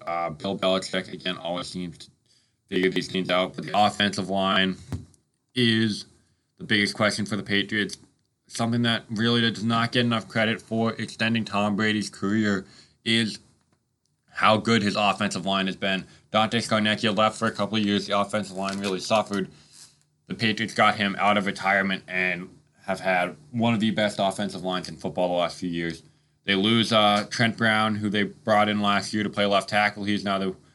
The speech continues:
highest paid offensive lineman in the league by the Oakland Raiders. I think it's smart by the Patriots to let him walk 'cause they have last year's first round pick, Isaiah Wynn, waiting in the wings.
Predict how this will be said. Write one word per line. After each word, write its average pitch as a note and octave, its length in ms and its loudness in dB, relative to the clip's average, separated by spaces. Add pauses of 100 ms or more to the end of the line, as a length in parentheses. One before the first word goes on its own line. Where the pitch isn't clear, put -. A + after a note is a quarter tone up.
(160)
highest G2+ 240 4
paid G2+ 140 2
offensive G2 400 0
lineman G2 360 2
in G2 120 -4
the F#2 80 -2
league G2 320 2
by G2+ 120 2
the F#2 200 0
Oakland F#2+ 340 -4
Raiders. G2 460 -2 (600)
I - 20 -20
think G#2+ 120 -4
it's G2 100 -4
smart G#2+ 320 2
by G#2 120 2
the G#2 80 0
Patriots G#2 440 -2
to B2 180 0
let G#2+ 180 2
him G2 160 -2
walk G2 300 0
'cause F#2 120 -6
they F2+ 100 -2
have G2+ 400 0 (760)
last G2+ 320 2
year's G#2 160 0
first G#2 260 -2
round G2+ 180 2
pick, G#2 200 -4
Isaiah G2+ 320 2
Wynn, G#2 300 0
waiting G2 360 0
in G2+ 140 -4
the F#2+ 80 -4
wings. G2+ 540 -2